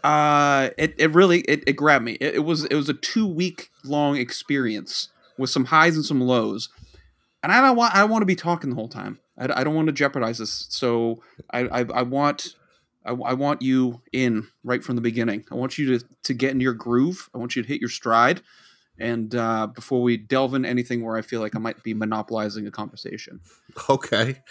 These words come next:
Speaker 2: Well, let me
Speaker 1: So
Speaker 2: get my bullshit in first.
Speaker 1: No, it's not bullshit. This is, this is the good stuff. This is what people come for.
Speaker 2: All right, man. Well, I don't know. I, one of my worst fears,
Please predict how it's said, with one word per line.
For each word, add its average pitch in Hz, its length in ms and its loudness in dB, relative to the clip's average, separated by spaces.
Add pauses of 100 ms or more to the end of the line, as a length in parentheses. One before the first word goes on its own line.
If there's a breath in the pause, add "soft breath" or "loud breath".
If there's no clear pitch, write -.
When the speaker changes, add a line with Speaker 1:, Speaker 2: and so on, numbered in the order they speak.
(240 loud breath)
Speaker 2:
Well, 101 80 2
let 117 100 4
me 117 60 4
Speaker 1:
So - 20 -6
Speaker 2:
get 113 140 6
my 104 120 6
bullshit 95 500 0
in 87 140 0
first. 98 520 0
Speaker 1:
No, 294 440 8
it's - 160 4
not 143 280 0
bullshit. 113 580 -12
This 139 200 -10
is, 135 240 -10
this 202 200 -4
is 160 100 -6
the 135 80 -6
good 151 220 -4
stuff. - 420 -8
This 160 140 -6
is 233 80 -6
what 175 140 -2
people 113 220 0
come 143 240 -6
for. 101 340 -10 (1400 soft breath)
Speaker 2:
All 127 100 0
right, 180 240 4
man. 139 360 2 (100)
Well, 123 500 4 (800 soft breath)
I 113 120 6
don't 190 180 6
know. 160 280 8
I, 120 260 6
one 120 300 4
of 160 80 8
my 147 180 8
worst 117 480 6
fears, 107 720 4